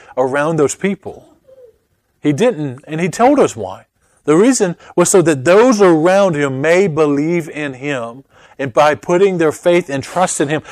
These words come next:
that they would know that he is the Son of God. See, you and I are no different. We're not raised from life,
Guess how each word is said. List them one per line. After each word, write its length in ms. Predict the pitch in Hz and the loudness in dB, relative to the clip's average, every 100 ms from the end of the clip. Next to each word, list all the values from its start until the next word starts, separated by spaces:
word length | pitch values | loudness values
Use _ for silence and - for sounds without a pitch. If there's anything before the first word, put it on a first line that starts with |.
| - | -6
that 120 | 147 | -2
they 160 | 185 196 | 2 4
would 140 | 180 | 2
know 240 | 151 180 175 | 4 2 4
that 140 | 151 | 2
he 320 | 185 202 202 | 2 2 4
is 240 | 170 180 175 | 2 2 0
the 100 | 160 | -2
Son 340 | - 160 156 | 2 2 2
of 140 | 147 120 | -2 0
God. 480 | 143 170 107 - _ _ _ _ _ _ _ _ _ - | 0 2 0 -6 _ _ _ _ _ _ _ _ _ -4
See, 200 | 170 151 | -2 0
you 200 | 202 214 | 2 2
and 100 | 165 | 4
I 260 | 190 226 | 4 4
are 140 | 160 147 | 4 2
no 220 | 160 151 | 2 0
different. 340 | 156 180 160 - - | 0 0 -2 -4 -4
We're 120 | 165 | 2
not 180 | 220 151 | 2 2
raised 560 | 135 151 185 214 - - - | 0 4 4 2 -2 -8 -4
from 280 | - 156 139 | 0 2 0
life, 440 | 147 156 202 208 | 2 4 4 2